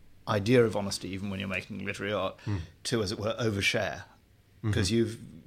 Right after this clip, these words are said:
Speaker 1: you know, been quite well known for
Speaker 2: Mm.
Speaker 1: sharing, you know, all sorts of sexual humiliations,
Speaker 2: Yeah.
Speaker 1: you know, alcoholic escapades,
Speaker 2: Yeah.
Speaker 1: you know, dr-,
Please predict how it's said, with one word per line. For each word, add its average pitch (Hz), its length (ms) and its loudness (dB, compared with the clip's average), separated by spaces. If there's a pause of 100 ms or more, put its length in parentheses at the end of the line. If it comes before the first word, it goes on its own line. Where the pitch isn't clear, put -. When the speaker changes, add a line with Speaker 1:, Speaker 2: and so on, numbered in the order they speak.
(220)
Speaker 1:
you 123 80 -6
know, 101 140 -6
been 107 340 -6 (200)
quite 110 220 4
well 110 160 2
known 101 340 0
for 101 180 -4
Speaker 2:
Mm. 95 40 -6
Speaker 1:
sharing, 98 500 0 (500)
you 123 100 -8
know, 104 220 -2 (320)
all 151 160 0
sorts 110 300 0
of 101 80 -2
sexual 120 340 0
humiliations, 107 1200 0
Speaker 2:
Yeah. 123 80 -4
Speaker 1:
you 110 80 -2
know, 113 80 -2
alcoholic 107 520 -2
escapades, 107 1120 -2 (280)
Speaker 2:
Yeah. 95 120 -2 (180)
Speaker 1:
you 117 80 -6
know, 101 220 -4 (320)
dr-, 101 220 -6